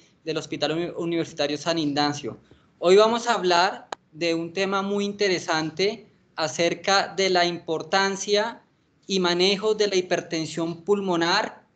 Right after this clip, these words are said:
en la falla cardíaca. Para empezar, debemos entender que la hipertensión pulmonar es una enfermedad multifacética.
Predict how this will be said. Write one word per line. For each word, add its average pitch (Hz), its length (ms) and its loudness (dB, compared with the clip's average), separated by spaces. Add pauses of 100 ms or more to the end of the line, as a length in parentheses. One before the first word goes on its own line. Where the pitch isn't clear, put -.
en 214 240 2
la 175 140 4
falla 170 360 2
cardíaca. 170 640 0 (4000)
Para 202 220 2
empezar, 226 720 0 (480)
debemos 180 560 -4
entender 175 760 2
que 196 160 0
la 190 140 4
hipertensión 160 840 -2
pulmonar 170 840 2 (100)
es 175 140 -6
una 196 160 0
enfermedad 185 500 2
multifacética. 175 1300 -2